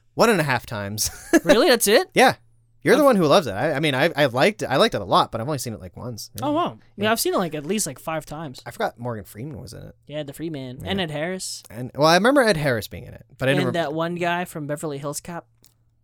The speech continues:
Speaker 1: Who?
Speaker 2: The Taggart.
Speaker 1: Who?
Speaker 2: S-, S-, Sergeant Taggart
Speaker 1: Who's
Speaker 2: from
Speaker 1: Sar-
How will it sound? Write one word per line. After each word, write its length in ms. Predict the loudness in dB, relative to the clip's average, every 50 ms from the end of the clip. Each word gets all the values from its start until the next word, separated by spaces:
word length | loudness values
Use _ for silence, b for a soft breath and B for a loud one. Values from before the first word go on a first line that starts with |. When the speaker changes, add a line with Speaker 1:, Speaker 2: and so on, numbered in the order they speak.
| _ _ _ _ _ _ _ _ _ _ _ _ _ _ _ _ _ _ _ _ _ _ _
Speaker 1:
Who? 140 | -8 -8 -8 -12 _ _ _ _ _ _ _ _ _ _
Speaker 2:
The 220 | -6 -4 -4 -6 -6 -6
Taggart. 400 | -4 -4 -4 -4 -6 -8 -10 _ _ _ _ _ _ _ _ _ _ _ _ _ _ _ _ _ _ _ _ _ _ _ _ _ _ _ _ -4
Speaker 1:
Who? 180 | -2 -2 -2 -6 _ _ _ _ _ _ _ -20 -16 -14
Speaker 2:
S-, 120 | -12 -12
S-, 80 | -6 -4
Sergeant 280 | -2 -2 -2 -2 -4 -6
Taggart 480 | -4 -6 -6 -4 -6 -6 -8 -10 -12 -18 _ _
Speaker 1:
Who's 100 | -6 -2
Speaker 2:
from 240 | 0 0 0 -2
Speaker 1:
Sar- 20 | -4